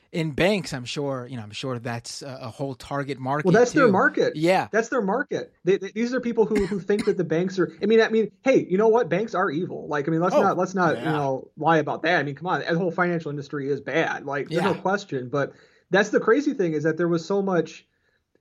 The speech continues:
Speaker 2: yeah, like the, the unbanking, but then simultaneously, you're not only entrusting your assets with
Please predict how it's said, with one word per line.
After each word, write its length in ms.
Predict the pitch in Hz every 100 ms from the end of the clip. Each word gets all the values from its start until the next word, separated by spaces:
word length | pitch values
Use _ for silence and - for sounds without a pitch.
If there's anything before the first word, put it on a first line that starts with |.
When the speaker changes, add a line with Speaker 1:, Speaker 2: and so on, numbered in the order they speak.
| _
Speaker 2:
yeah, 220 | 190 214
like 220 | 151 156
the, 140 | 151 151
the 140 | 170 170
unbanking, 720 | 180 196 165 175 202 175 143
but 120 | 147
then 160 | 165 160
simultaneously, 920 | 180 170 156 170 185 180 156 147 139 _ -
you're 100 | 170
not 160 | 214
only 240 | 240 240 180
entrusting 460 | 151 185 185 190
your 140 | 170 -
assets 480 | 147 185 165 143 147
with 340 | 147 139 -